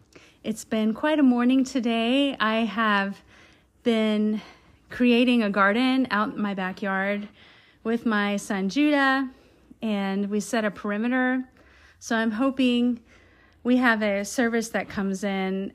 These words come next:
and they mow our grass, and I'm hoping that they won't knock anything <laughs> down. So I set a perimeter around the beans,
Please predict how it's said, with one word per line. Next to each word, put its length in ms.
and 560
they 320
mow 240
our 180
grass, 600
and 440
I'm 140
hoping 600
that 340
they 100
won't 380
knock 320
anything 420
<laughs> 80
down. 160
So 220
I 100
set 240
a 60
perimeter 640
around 400
the 300
beans, 840